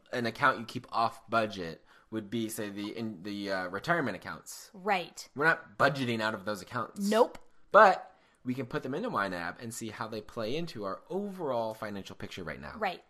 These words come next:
Speaker 2: I even have our kids' college in there. I've got
Speaker 1: Mm-hmm.
Speaker 2: our house equity. I've got our cars. Like, 'cause I wanna see just kind of, yeah, what is going on with our net worth on any given month. And I enjoy the, it's, it's very,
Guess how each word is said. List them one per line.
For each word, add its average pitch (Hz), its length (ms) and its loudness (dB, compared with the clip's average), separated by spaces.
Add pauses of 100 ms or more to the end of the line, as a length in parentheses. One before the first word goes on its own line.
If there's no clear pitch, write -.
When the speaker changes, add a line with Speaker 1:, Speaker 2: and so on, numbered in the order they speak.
Speaker 2:
I 240 100 4
even 247 160 0
have 220 120 0
our 185 80 -4
kids' - 280 -12
college 339 440 6
in 294 120 -4
there. 269 360 0
I've 226 180 0
got 180 360 6
Speaker 1:
Mm-hmm. - 120 -4
Speaker 2:
our 180 160 4
house 285 500 4
equity. 254 680 -4
I've 202 220 -2
got 185 220 2
our 170 160 -2
cars. 277 720 6
Like, 220 180 0 (440)
'cause 311 140 2
I 349 60 10
wanna 370 260 4
see 330 540 -4 (340)
just 262 180 -6
kind 302 140 4
of, 277 100 -2
yeah, 269 220 6 (140)
what 233 460 2
is 226 120 -2
going 226 280 -2
on 214 140 0
with 208 120 -6
our 214 80 -2
net 190 200 -6
worth 247 260 -2
on 233 140 -4
any 226 160 -4
given 220 240 -4
month. 208 300 -4 (420)
And 220 100 -6
I 220 60 -2
enjoy 208 640 -4 (120)
the, 214 260 -8
it's, - 440 -6
it's 226 180 -6
very, 285 400 -6